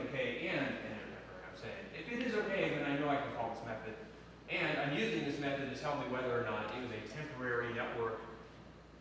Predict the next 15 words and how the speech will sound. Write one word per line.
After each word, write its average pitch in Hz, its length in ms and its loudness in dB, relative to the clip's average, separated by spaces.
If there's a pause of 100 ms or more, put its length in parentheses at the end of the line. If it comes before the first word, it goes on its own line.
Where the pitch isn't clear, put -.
(440)
error. - 380 -2 (1040)
'Cause 113 100 -6
a 113 140 -6
temporary 139 480 4
network 117 320 0
error 110 300 4
would 107 100 0
indicate 107 720 -4
maybe 113 180 -2
I 107 60 2
can 107 160 -2
retry 107 320 0
and 101 80 -2
it'll 98 160 -6
succeed, 95 400 -8